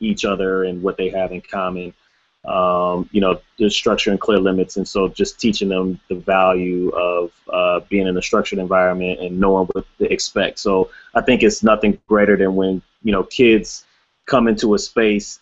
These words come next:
and, you know, they can own the space because they know what they're supposed to do and what they're not supposed to do. And I think that's a very empowering, uh, feeling. And then the, um, you know, the cooperative learning part is, you know, I think it's fun to learn together and with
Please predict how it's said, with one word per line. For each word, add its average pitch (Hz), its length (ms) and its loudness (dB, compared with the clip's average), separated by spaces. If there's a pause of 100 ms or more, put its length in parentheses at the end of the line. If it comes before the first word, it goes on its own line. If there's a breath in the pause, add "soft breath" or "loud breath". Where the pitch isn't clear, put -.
and, 101 520 -2 (180)
you 107 120 -2
know, 104 100 2
they 110 160 2
can 104 260 -2
own 117 260 2
the 101 80 0
space 98 380 -6
because 98 300 -8
they 101 160 0
know 95 540 0 (220)
what 101 220 -4
they're 98 120 -4
supposed 95 380 -8
to 95 60 -14
do 90 140 -8
and 90 80 -10
what 90 120 -8
they're 90 80 -8
not 87 220 -10
supposed 85 320 -14
to 87 60 -20
do. 87 100 -10
And 85 80 -8
I 87 60 -8
think 90 180 -10
that's 85 180 -10
a 90 40 -10
very 87 320 -4
empowering, 87 680 -6 (100)
uh, 85 300 -2 (720 soft breath)
feeling. 90 320 4 (140)
And 87 80 2 (100)
then 87 160 2 (140)
the, 87 80 2 (200)
um, 82 180 2 (300)
you 104 80 6
know, 92 160 0
the 104 140 2
cooperative 104 480 2
learning 98 420 0
part 92 200 2
is, - 180 -10
you 131 100 4
know, 98 140 2
I 98 60 -2
think 104 180 0
it's - 200 -4
fun 101 200 2
to 98 60 0 (120)
learn 95 260 0 (340)
together 92 360 0 (200)
and 92 140 -6 (100)
with 95 120 -2